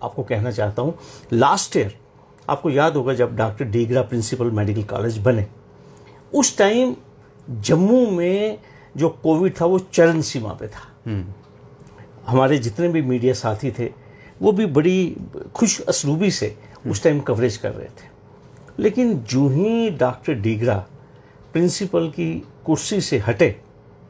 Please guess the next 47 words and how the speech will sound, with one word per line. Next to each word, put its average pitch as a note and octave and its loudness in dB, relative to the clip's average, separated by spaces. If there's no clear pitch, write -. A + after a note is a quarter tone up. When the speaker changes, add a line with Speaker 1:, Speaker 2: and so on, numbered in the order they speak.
Speaker 1:
या B2+ 4
सरकार B2+ 0
ने C#3+ 0
उनको A#2+ -2
हटाया, G#2+ 0
तो A3 0
जम्मू D3+ 2
में D3 -2
कोविड C3 0
भी C#3+ 2
ख़त्म A2+ -4
हो G#2 -4
गया A2 -2
और C#3 2
जम्मू B2 0
से F3+ -2
कोविड A2+ 0
भी G#2+ -6
हट G2+ -10
गया। - -20
मैं A2+ -4
आपको G#2+ -6
साफ - -8
बात - -10
कहूँगा। - -18
और A3 6
आप A3+ 4
देख F#3+ -4
लीजिए A3 -4
कि - -6
अखबारों D#3 -2
में G3 -4
कोई D#3 0
खबर C#3 -2
नहीं E3 -2
आती D3 -4
थी, C#3+ -8
टेस्टिंग A3+ 0
जो F3+ 4
थी, F#3 -2
वो E3 2
उसको D3+ 0
बिल्कुल C#3 0
रिड्यूस C3+ 0
कर A#2+ -2
दिया G#2+ -2
गया G#2+ -8